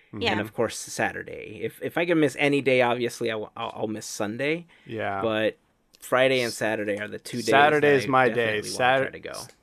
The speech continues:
Speaker 1: Saturday is usually the day that they do the parks and resorts, uh,
Speaker 3: Yeah.
Speaker 1: presentation. That's my jam.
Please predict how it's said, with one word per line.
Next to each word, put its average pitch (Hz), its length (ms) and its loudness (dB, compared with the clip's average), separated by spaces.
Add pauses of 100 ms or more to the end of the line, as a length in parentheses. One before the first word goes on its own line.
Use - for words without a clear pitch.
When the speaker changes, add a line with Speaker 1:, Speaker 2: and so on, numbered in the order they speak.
(300)
Speaker 1:
Saturday 139 460 0
is 120 120 -2
usually 123 300 -4
the 110 140 -6
day 113 220 -2
that 104 140 -8
they 110 100 -8
do 107 160 -8
the 104 100 -6
parks 107 340 0
and 110 140 -8
resorts, 98 720 -10 (240)
uh, 95 200 -8
Speaker 3:
Yeah. 98 200 -2 (220)
Speaker 1:
presentation. 101 640 -8
That's 117 340 0
my 113 180 -2
jam. 107 800 -4